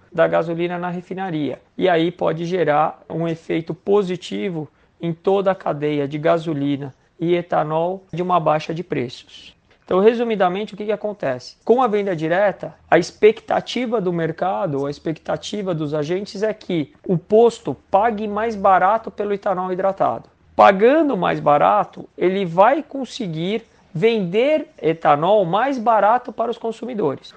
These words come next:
Os consumidores vão, nesse caso, preferir comprar etanol do que gasolina. Aí eu vou ter o quê?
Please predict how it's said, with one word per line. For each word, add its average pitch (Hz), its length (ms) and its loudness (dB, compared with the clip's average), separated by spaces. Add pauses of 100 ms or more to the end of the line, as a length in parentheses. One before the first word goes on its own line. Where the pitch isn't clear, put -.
(140)
Os 214 160 2
consumidores 226 1160 4
vão, 180 540 2
nesse 180 300 -6
caso, 214 420 2
preferir 247 760 -2
comprar 190 420 0
etanol 208 460 -2
do 214 100 -8
que 240 140 -8
gasolina. 208 580 -4 (160)
Aí 214 640 2
eu 196 80 2
vou 214 160 0
ter 226 180 0
o 226 80 -4
quê? - 240 -2